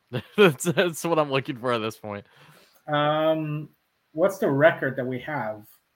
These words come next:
Speaker 2: Three, oh, and one. So neither of us got the record, and you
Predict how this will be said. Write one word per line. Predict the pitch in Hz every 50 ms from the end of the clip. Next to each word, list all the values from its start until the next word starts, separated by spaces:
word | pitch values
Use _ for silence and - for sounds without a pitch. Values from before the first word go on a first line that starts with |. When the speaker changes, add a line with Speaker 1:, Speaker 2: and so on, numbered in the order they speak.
| _ _ _ _ _ _ _ _ _ -
Speaker 2:
Three, | - 160 165 165 165 165
oh, | 147 151 151 147 143
and | 139 143 143
one. | 156 156 139 120 117 113 110 110 - _ _ _ _ _ _ _ _ _ _ _ _ _ _ _ _ _
So | _ - 147
neither | 147 160 180 202 185 202 196 190
of | 180 160
us | 180 165 147
got | - 165 160 160
the | 160 143
record, | 147 156 175 185 185 - 143 131 135 135 131 -
and | - 156 147 143 139 139 139 139 139 135 127
you | 135 147 160 165 165 165 165 165 165 165 165 165 165 165 160 160 -